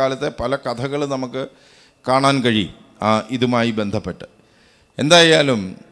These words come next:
ഭാരതത്തിൻ്റെ ഒരു അവനതിക്ക്, അല്ലെങ്കിൽ ഭാരത ചരിത്രത്തിൻ്റെ ഗരിമയ്ക്ക് വലിയ ഒരു മാറ്റം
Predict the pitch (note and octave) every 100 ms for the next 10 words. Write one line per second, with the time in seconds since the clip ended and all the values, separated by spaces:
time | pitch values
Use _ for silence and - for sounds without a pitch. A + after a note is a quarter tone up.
0 | _ _ _ _ _ _ _ _ _ _
1 | _ _ _ - B2 C#3 F3+ F3+ F3+ F#3
2 | F3 F3 C#3+ G#2+ - - _ _ _ _
3 | _ _ _ _ _ _ _ _ _ _
4 | _ _ _ _ _ _ _ _ _ C3
5 | D3 D#3+ D#3+ - - _ _ _ _ _
6 | _ _ _ _ _ B2 B2+ D#3+ E3+ D#3+
7 | D#3 - F2 - G#2+ B2+ D3 C#3 A#2 A#2
8 | D3 D#3 D3+ C#3 C#3+ D3 D#3 D#3 D#3 D3+
9 | D3+ D3+ - B2 B2+ C#3+ D#3 D3 - G2+
10 | E2+ G2 A2 B2+ D#3 E3 E3 E3+ E3+ -
11 | - - - C3 C3+ A#2+ B2+ - -